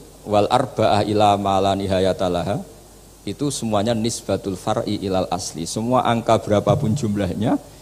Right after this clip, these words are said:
itu binisbat ilal wahid adalah nisbatul far'i ilal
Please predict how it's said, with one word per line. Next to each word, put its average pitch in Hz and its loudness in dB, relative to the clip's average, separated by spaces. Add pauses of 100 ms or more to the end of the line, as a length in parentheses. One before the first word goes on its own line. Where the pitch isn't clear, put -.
(120)
itu - 0
binisbat 123 2
ilal 104 4
wahid 95 2 (320)
adalah 98 2
nisbatul 104 0
far'i 98 0 (960)
ilal 98 4